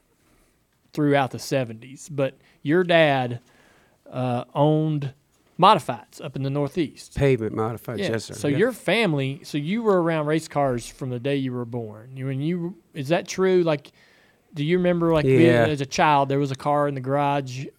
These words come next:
Speaker 2: I was born in fifty-three, and I went to the New York State Fair usac championship car race in nineteen fifty-six.
Speaker 1: Yeah.
Speaker 2: So, you know, I don't remember, but there are eight millimeter films of it. So
Speaker 1: <laughs> Really?
Speaker 2: <laughs> Yeah. So I can go back and look at it and go,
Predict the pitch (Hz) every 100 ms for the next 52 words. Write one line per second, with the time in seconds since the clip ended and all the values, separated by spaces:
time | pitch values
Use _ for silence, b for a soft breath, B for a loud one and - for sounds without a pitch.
0 | - 135 139 139 92 113 131 113 - 135
1 | - 101 - 120 113 113 110 107 104 101
2 | - b b b b 117 110 113 110 127
3 | 110 101 101 120 110 - - 110 95 135
4 | 110 101 117 - 107 95 - _ _ _
5 | _ _ - 139 107 113 - 107 - 123
6 | 110 98 98 - 95 95 92 98 90 -
7 | 95 - - - 104 90 - - 131 95
8 | 92 B B B B 104 104 117 135 117
9 | 127 123 110 110 107 107 120 104 110 117
10 | 113 107 104 92 87 131 110 101 98 95
11 | 95 98 - - - - 311 240 180 226
12 | 269 165 143 147 143 - B - 160 151
13 | 147 139 120 135 131 131 120 131 120 101